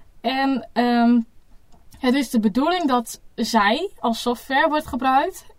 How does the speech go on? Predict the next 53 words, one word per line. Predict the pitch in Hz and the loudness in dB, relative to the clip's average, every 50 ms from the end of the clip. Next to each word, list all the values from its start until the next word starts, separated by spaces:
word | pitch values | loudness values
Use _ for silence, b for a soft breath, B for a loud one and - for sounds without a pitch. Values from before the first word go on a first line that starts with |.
| - - - 262 | -10 -6 -2 0
En | 254 254 254 254 247 | 0 2 4 2 2
zij | 226 262 269 277 | 2 2 0 0
zit | 247 - 269 | 0 -4 -4
dan | - 254 233 220 | -2 -2 -2 -2
voor | - 240 240 | 0 0 0
de | 233 214 | 0 2
camera, | - 233 226 226 262 285 294 349 370 | 4 4 4 4 4 4 2 2 2
of | 339 247 226 | 0 -2 -2
zo | - - 226 220 | 0 0 0 0
lijkt | 214 208 208 - - 262 - - | 0 0 -2 -2 -2 -4 -4 -6
het | 339 320 - | -6 -4 -2
natuurlijk. | 302 311 311 - 302 311 320 330 370 - - B B B B B B - | -4 -4 -2 -2 -4 -2 -2 -4 -6 -8 -10 B B B B B B -4
En | 339 320 | -2 0
zij | 349 381 359 349 | 0 0 0 2
maakt | 330 320 320 - | 2 0 0 -2
contact | - 294 302 - 247 247 240 - | -8 -10 -4 -2 0 0 0 0
met | 254 233 226 | -2 -2 0
die | - 262 | 2 2
man-, | 233 208 196 190 220 226 - | 2 2 0 -4 -10 -2 2
met | 220 226 233 233 | 4 4 4 2
die, | - 262 254 254 247 240 226 - - | 0 -2 0 0 0 -2 -4 -8 -14
vooral | - - - 233 233 240 254 | -14 -6 0 2 4 4 4
mannen. | 254 247 240 233 226 - 226 220 b b b b b b b b b b b b _ | 4 6 6 4 4 2 -4 -10 b b b b b b b b b b b b _
En, | - 262 277 269 269 269 269 233 - - | -2 2 2 2 2 2 0 -2 -4 -4
nou, | 302 277 233 202 | -4 -4 -2 -2
dat | 220 214 226 - | -6 -8 -8 -4
zijn, | - 330 320 302 302 294 247 - - - _ - - 233 - - - - | 0 2 2 2 2 0 -4 -6 -10 -18 _ -14 -14 -14 -14 -14 -12 -6
binnen | - 302 330 359 339 | -2 -2 2 2 4
enkele | 285 320 359 381 - 349 320 | 4 4 2 0 -2 -4 -4
seconden | 277 254 240 - 339 339 330 262 262 | -4 -4 -2 0 0 2 2 0 0
heb | 269 277 - | -2 -4 -2
je | 294 277 | 2 4
al | 269 277 277 | 4 4 4
een | 269 254 233 | 2 0 0
eerste | 262 277 285 - - 247 | 0 -2 -2 -2 -2 0
berichtje | 226 247 247 277 269 - - 247 | 2 2 0 -2 -2 -2 -2 -2
die | 220 - | -2 -2
gaat | - 247 247 240 233 226 - | 0 0 0 0 -2 -2 -2
van: | - 233 | -2 2
"Oh, | 226 226 269 294 | 6 6 6 6
wat | 277 247 220 | 4 2 0
ben | 233 247 247 | 0 0 2
je | 247 240 | 2 4
een | 233 | 4
mooi | 240 247 247 247 233 | 6 6 4 4 2
meisje. | 220 220 247 262 277 294 269 - - 240 | 2 2 2 2 2 0 -4 -6 -6 -6
Oh, | 220 202 226 226 | -4 0 0 0
wat | 233 233 - | 0 0 -4
zie | - 269 254 | -4 -2 -2
je | 233 | 0
er | 247 | 0
leuk | 247 254 247 247 233 - | 0 0 0 0 -2 0
uit." | - 233 277 277 254 240 226 | 4 4 4 6 4 0 -2